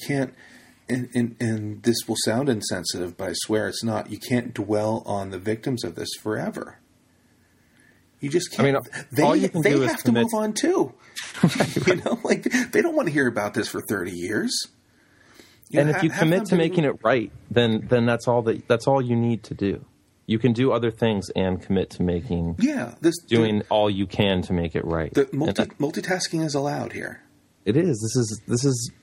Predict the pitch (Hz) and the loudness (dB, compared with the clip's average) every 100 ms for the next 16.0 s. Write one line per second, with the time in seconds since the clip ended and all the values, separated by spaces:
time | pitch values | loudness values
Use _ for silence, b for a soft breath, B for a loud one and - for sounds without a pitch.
0 | - 131 123 - 117 120 92 - _ - | 2 4 4 2 2 2 0 -6 _ -4
1 | - 110 104 92 87 101 92 90 90 226 | -4 0 4 4 2 2 2 2 0 -6
2 | - - - - - - 214 180 123 120 | -8 -20 -14 -14 -12 -2 2 4 4 4
3 | 113 117 117 113 110 113 117 107 92 110 | 4 2 2 2 2 2 0 2 2 4
4 | 117 - 127 120 - 123 120 117 117 _ | 2 0 -4 -2 2 4 4 0 -6 _
5 | _ - - 107 110 110 - - 101 104 | _ -2 0 2 2 0 -2 0 2 2
6 | 104 - 262 254 226 - _ 208 240 214 | 0 0 2 2 0 -2 _ -4 -4 0
7 | 254 254 226 - - 208 226 - - 143 | 0 0 -2 -4 -4 -2 -2 -4 -6 -6
8 | 151 147 135 - B B B - 156 160 | -6 -6 -6 -12 B B B -4 -2 0
9 | 156 151 147 165 170 147 135 127 123 147 | -2 -2 -2 -2 0 -2 -2 -2 -2 -4
10 | - 131 123 117 120 117 110 120 196 165 | -4 -4 -4 -4 -6 -4 -6 -6 -8 -8
11 | - 120 147 120 160 - 151 - - - | -10 -8 -8 -4 -6 -6 -12 -10 -12 -8
12 | 135 123 120 120 110 - 110 107 110 165 | -10 -8 -6 -6 -6 -8 -8 -6 -6 -4
13 | 185 135 127 117 b b b b b b | -2 -2 -2 -8 b b b b b b
14 | b b b _ - - - 123 123 117 | b b b _ -8 -6 -2 -2 0 0
15 | 113 110 123 120 120 117 113 113 113 | 0 0 -2 -2 -2 -2 0 0 -2